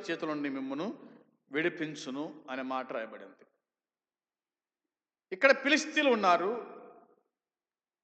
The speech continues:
ఇశ్రాయేలు ఉన్నారు, దేవుని దాసుడు సమూయేలు ఉన్నాడు. దేవునికి ప్రజలకు మధ్య సమూయేలు ఉన్నాడు.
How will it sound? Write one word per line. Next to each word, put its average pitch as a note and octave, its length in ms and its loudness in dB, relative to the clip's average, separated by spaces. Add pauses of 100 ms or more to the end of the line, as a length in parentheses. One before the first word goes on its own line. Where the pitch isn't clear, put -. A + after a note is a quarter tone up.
(720)
ఇశ్రాయేలు F3+ 500 4
ఉన్నారు, C#3 720 -8 (1200)
దేవుని G3+ 380 4
దాసుడు F#3+ 720 2 (280)
సమూయేలు E3+ 680 -4 (180)
ఉన్నాడు. C#3 460 -8 (1600)
దేవునికి B3 800 6 (400)
ప్రజలకు A3+ 380 4
మధ్య F3 400 0
సమూయేలు G#3 460 2
ఉన్నాడు. B2+ 320 -4